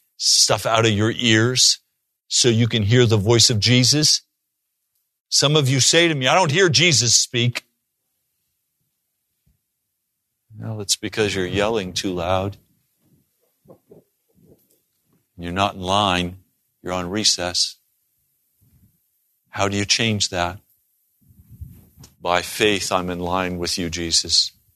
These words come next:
By faith, I hear your voice.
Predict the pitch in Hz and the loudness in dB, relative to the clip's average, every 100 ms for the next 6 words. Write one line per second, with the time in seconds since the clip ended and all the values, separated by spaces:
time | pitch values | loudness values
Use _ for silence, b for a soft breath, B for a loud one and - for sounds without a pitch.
0 | _ _ b b - 92 90 - 117 104 | _ _ b b -2 -2 -2 0 2 2
1 | - 95 87 110 98 92 82 87 85 82 | 2 0 0 0 0 0 -2 -2 -2 -2
2 | - - - - | -4 -2 -2 -6